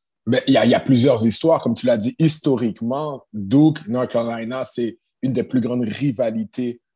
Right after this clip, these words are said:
tu sais, de, de, de l'histoire de la N C A A. Là, tu te retrouves avec,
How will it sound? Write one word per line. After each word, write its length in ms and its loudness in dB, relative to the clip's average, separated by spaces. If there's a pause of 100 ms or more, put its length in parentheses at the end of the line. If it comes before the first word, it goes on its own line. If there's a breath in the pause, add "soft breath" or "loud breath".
tu 120 -6
sais, 80 0
de, 220 -4
de, 180 -10
de 120 -8
l'histoire 280 -2
de 60 -2
la 140 -4
N 120 -8
C 180 -4
A 360 0
A. 40 -6 (320)
Là, 120 -2
tu 120 -6
te 80 -8
retrouves 440 -2
avec, 360 -4